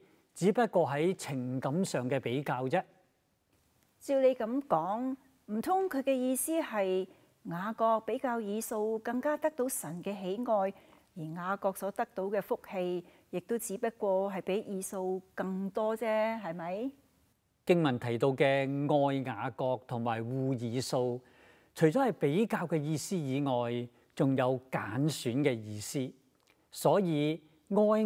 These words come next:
Speaker 1: 雅各嘅意思可以話得係揀咗雅各，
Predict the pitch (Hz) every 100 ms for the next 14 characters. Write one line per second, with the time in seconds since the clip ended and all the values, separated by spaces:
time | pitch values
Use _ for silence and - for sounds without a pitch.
0 | 190 151 185 208 170 190 165 175 160 -
1 | 233 226 214 _ _ - 233 226 160 151
2 | 214 - 143 127 127 _ _ - - 123
3 | 180 185 180 165 110 120 123